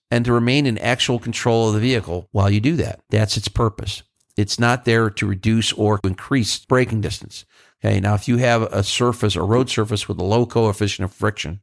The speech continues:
and you're sliding, if you stand on the brakes, you will still be able to steer the car because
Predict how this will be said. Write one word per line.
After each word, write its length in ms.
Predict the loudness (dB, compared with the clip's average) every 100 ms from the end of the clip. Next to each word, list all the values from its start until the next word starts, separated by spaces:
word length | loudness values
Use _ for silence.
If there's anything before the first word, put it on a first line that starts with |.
| 0
and 120 | 2
you're 140 | 4
sliding, 640 | 2 2 2 2 2 -2 -6
if 160 | -10 -8
you 60 | -6
stand 600 | -6 -6 _ 0 2 2
on 100 | 2
the 80 | 2
brakes, 520 | 2 0 0 -6 -8 -14 _
you 80 | -2
will 140 | -2 -2
still 300 | 0 0 2
be 120 | 2
able 140 | 2
to 60 | 0
steer 260 | 0 2
the 80 | 2
car 280 | 0 0 0
because 420 | -2 -2 -2 -2